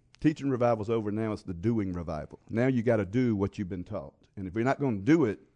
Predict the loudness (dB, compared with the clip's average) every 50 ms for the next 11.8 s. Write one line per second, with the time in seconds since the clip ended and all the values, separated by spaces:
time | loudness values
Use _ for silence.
0 | _ -8 -8 -8 -6 -6 -6 -4 -4 -4 -4 -4 -4 -4 -4 -2 0 0 0 0
1 | 0 -2 -2 -2 -2 -2 -2 -2 -4 -8 -8 -6 -6 -6 -6 -8 -8 -8 -8 -8
2 | -8 -8 -8 -8 -6 -8 -8 -12 _ _ _ _ _ _ _ _ -6 -4 -2 0
3 | 0 -2 -2 -6 -4 0 0 0 0 0 0 0 0 0 -2 -4 -2 0 2 2
4 | 2 2 0 -2 -4 -8 _ -16 -10 -6 -4 -2 -2 -2 -4 0 4 4 4 4
5 | 4 2 -2 -2 -2 -2 -4 -2 0 0 -2 -2 -6 -14 _ -20 _ -10 -6 -6
6 | -4 -2 0 2 2 2 0 -2 -8 -8 -6 -6 -4 -2 0 0 0 0 -2 -4
7 | -6 -8 -6 -4 -2 -2 -2 -2 -2 -2 -4 -4 -4 -4 -6 -6 -6 -6 -8 -6
8 | -4 -4 -4 -4 -6 -8 -8 -8 -8 -8 -10 _ _ -4 -2 0 2 2 2 2
9 | 2 0 0 0 0 0 -2 -6 -6 -14 -14 -14 _ -10 -8 -4 0 0 0 0
10 | -2 -6 -6 -6 -4 -4 -4 -4 -4 -4 -4 -2 -2 -2 -2 -4 -4 -4 -6 -6
11 | -6 -6 -6 -6 -6 -6 -2 0 0 0 0 -4 -16 -14 -14 -14